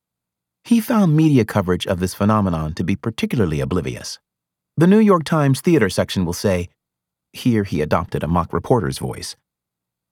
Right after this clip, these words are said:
"Things changed after George Floyd was killed, and this artistic director was appointed to blah, blah, blah."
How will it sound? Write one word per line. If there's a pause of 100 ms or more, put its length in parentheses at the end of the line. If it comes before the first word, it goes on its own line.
"Things
changed
after
George
Floyd
was
killed, (320)
and
this
artistic
director
was
appointed
to
blah,
blah,
blah."